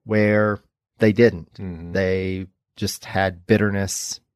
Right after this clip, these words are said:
Speaker 1: and then Washington died, and they never made peace. So at least they did have a point where they made peace. It was just gonna be a couple of decades down the road.
Speaker 2: Wow.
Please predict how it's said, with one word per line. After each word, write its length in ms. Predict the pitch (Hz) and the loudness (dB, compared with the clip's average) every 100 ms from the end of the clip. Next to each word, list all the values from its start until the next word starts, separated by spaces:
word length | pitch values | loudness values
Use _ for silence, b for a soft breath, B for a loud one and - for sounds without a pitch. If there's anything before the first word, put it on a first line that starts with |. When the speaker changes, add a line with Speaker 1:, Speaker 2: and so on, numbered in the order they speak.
| _ - | _ -10
Speaker 1:
and 120 | 98 | -6
then 140 | 98 | -2
Washington 520 | 98 92 - 90 92 | 0 -2 -4 -10 -6
died, 440 | 92 117 107 101 98 | 4 6 6 4 0
and 160 | 95 92 b b b | -6 -12 b b b
they 100 | 107 | 2
never 220 | 101 95 | 2 0
made 240 | 98 98 - | -2 -6 -8
peace. 320 | - 113 87 | -2 -2 0
So 140 | - 104 | -2 0
at 100 | 135 | 4
least 220 | 139 - | 2 4
they 120 | 110 | 2
did 280 | 101 160 175 | 4 4 4
have 200 | 156 135 | 0 -2
a 60 | |
point 340 | - - 120 113 | -4 -2 0 0
where 120 | 113 | 0
they 120 | 104 | -2
made 240 | 101 98 - | -2 -6 -4
peace. 440 | 190 123 - - _ _ _ - | 0 0 -2 -14 _ _ _ 2
It 100 | 370 | 4
was 100 | 147 | 4
just 180 | 143 - | 2 2
gonna 120 | 113 | 4
be 120 | 107 | 4
a 60 | 98 | 2
couple 260 | 117 - | -2 -2
of 80 | 95 | -2
decades 480 | 101 92 95 92 - | -2 -2 -6 -6 -2
down 240 | 104 90 | -2 -2
the 60 | 80 | -10
road. 200 | 73 - _ - | -16 -18 _ -12
Speaker 2:
Wow. 280 | 67 - | -12 -12